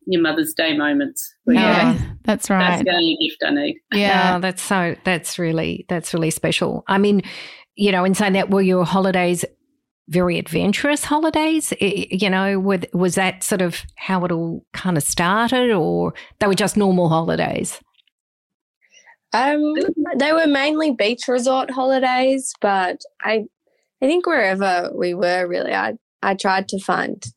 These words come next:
Speaker 4: some sort of adventure if I wasn't laying by the pool or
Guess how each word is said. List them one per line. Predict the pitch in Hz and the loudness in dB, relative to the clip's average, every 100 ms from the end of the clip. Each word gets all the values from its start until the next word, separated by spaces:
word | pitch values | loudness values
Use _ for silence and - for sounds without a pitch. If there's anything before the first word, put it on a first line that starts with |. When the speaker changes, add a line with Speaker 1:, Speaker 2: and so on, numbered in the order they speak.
| - | -16
Speaker 4:
some | - 190 196 | -8 -2 0
sort | 196 185 170 | 0 0 0
of | - | -2
adventure | 202 196 202 - - 190 - | -2 -2 -4 -2 -2 -2 -2
if | 196 | -2
I | 180 | 0
wasn't | 175 170 170 170 _ _ _ - - - - | 0 0 0 -2 _ _ _ -20 -20 -12 -2
laying | 185 180 180 | 0 2 0
by | 175 170 | 0 -2
the | 170 | -2
pool | - 180 175 175 170 | -2 0 2 2 0
or | 165 175 | 0 -4